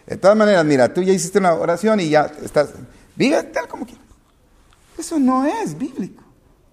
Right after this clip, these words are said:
Eso no es lo correcto. Eso no está en el corazón de Dios.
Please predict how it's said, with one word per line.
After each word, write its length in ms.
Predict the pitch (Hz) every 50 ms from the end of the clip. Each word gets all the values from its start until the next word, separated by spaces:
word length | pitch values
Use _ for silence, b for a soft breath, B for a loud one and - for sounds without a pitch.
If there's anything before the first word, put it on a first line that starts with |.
| _ _ _ _ _
Eso 240 | - 233 254 - 349
no 240 | 277 254 277 269 285
es 240 | 427 539 - 277 208
lo 100 | 190 -
correcto. 460 | - 170 165 170 170 139 - - - - B B B B B B
Eso 260 | - - - 311 285
no 220 | 277 277 277 277
está 400 | 285 302 302 285 - - 277 294
en 80 | 311 294
el 100 | 254 -
corazón 460 | - 214 220 226 202 - 240 226 233
de 140 | 226 226 226
Dios. 440 | 233 233 220 170 - - - -